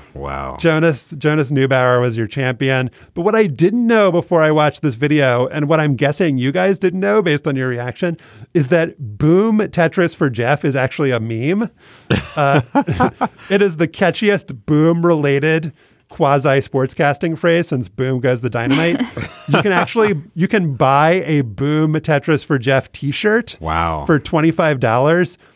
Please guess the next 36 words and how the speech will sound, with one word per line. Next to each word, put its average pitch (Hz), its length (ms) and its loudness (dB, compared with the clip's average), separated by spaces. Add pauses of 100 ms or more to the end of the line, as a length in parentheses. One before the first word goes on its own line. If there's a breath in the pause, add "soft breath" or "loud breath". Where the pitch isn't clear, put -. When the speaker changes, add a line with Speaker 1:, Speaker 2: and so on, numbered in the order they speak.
Speaker 2:
The 151 140 0
page 139 400 0
for 175 100 -2
that 139 240 2
t-shirt 135 440 -2
reads, 120 500 -4 (260 soft breath)
"You've 143 240 0
seen 208 300 -4
the 240 80 0
battle, 151 640 0 (340)
you've 143 220 0
heard 170 240 2
the 190 100 2
words, 135 600 0 (240 soft breath)
and 147 120 0
you 147 80 2
can't 160 300 0
believe 165 300 2
your 175 100 2
ears. 143 480 0 (220 soft breath)
The 147 100 0
two 196 180 0
thousand 185 440 0
sixteen 165 480 0
Classic 151 500 0
Tetris 165 400 0
World 160 180 2
Championship 165 480 0
final 160 300 0
match 131 320 -2
featured 131 420 -2
Jeff 135 320 -2
Moore 185 240 2
versus 156 300 -2
Jonas 143 400 -2
Neubauer, 143 540 0